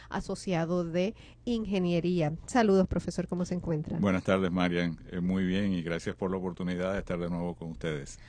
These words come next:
Speaker 1: Antes de llegar al barco, vamos a dar, para propósito de los amigos y amigas que no sintonizaron la primera vez que hablamos sobre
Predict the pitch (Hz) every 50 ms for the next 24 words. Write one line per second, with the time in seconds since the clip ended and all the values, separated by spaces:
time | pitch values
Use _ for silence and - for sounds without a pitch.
0 | - - - 247 240 233 277 302 - 311 285 294 294 262 269 262 262 262 262 226
1 | 226 247 240 247 - - - - 190 185 190 196 180 180 175 190 196 208 220 220
2 | 214 220 220 220 220 220 - - 208 190 185 175 170 - 185 175 - 185 180 -
3 | 226 208 - 214 208 208 208 202 202 196 196 202 208 190 185 180 180 196 196 -
4 | 240 214 214 208 202 196 196 208 233 - - 247 214 185 180 185 185 - 220 202
5 | 196 214 196 202 208 - 220 196 190 202 196 185 - 185 185 180 170 175 175 180
6 | 208 - - 247 185 196 185 180 180 175 175 175 180 202 - - 220 202 190 185
7 | 190 185 180 165 170